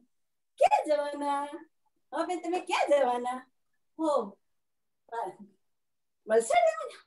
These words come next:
અરે હા, વલસાડમાં પેલા દેસાઈભાઈના તારા લગ્ન છે, તેમાં જવાના? અરે હા, અમે પણ ત્યાં જવાના છે, પણ અમે બે દિવસ પછી આવીશું.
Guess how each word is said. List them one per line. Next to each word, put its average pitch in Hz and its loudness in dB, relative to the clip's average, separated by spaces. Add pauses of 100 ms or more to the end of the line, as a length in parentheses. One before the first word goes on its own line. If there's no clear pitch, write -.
(120)
અરે 311 2
હા, 359 -4 (360)
વલસાડમાં 349 8
પેલા 381 2
દેસાઈભાઈના 330 4
તારા 392 0
લગ્ન 247 2
છે, - 4
તેમાં 277 0
જવાના? - 0 (540)
અરે 311 -6
હા, 285 -8 (680)
અમે 339 -4
પણ 440 -4
ત્યાં 311 4
જવાના 190 2
છે, - -16 (180)
પણ 320 2
અમે 277 0 (1200)
બે 240 4
દિવસ 320 -6
પછી 320 2
આવીશું. 208 0